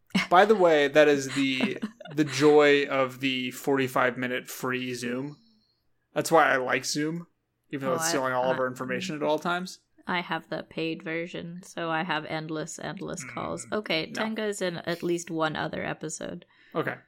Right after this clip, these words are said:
Speaker 1: What, what, do we, have you seen this other episode, or is it upcoming?
Speaker 2: No, no, no, no, no. This is his first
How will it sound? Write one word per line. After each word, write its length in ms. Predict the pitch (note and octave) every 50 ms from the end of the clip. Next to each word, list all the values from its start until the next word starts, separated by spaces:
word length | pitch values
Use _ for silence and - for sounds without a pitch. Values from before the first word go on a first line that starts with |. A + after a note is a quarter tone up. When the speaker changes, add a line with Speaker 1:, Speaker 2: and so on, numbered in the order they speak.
| _ _ _ _ _ _ _ _ _ _ -
Speaker 1:
What, 240 | F3+ G#3 - G3 F#3+ F3
what, 340 | E3+ F3 F#3+ F#3 F#3 D#3+ C3
do 80 | C#3+
we, 80 | C#3+ -
have 120 | - C3 C3+
you 40 |
seen 280 | B2+ - - D3 D3 C#3+
this 160 | C#3+ C3+ -
other 200 | D3+ D3 D3+ D3+
episode, 300 | D3 D3 D#3 - E3+ D3 B2+
or 60 | B2+
is 120 | B2 B2+ B2+
it 100 | A#2+ -
upcoming? 420 | - B2+ C3 - - B2+ B2+ C#3+ D3+ _ _ _ - -
Speaker 2:
No, 360 | - - E3+ D#3+ - - - -
no, 160 | - - -
no, 180 | - - - - -
no, 80 | G1+ G1+
no. 240 | - - - -
This 240 | D#3+ E3+ E3+ E3+ -
is 140 | E3+ E3+ -
his 180 | - D3 - -
first 540 | - - - D3 - - - - - -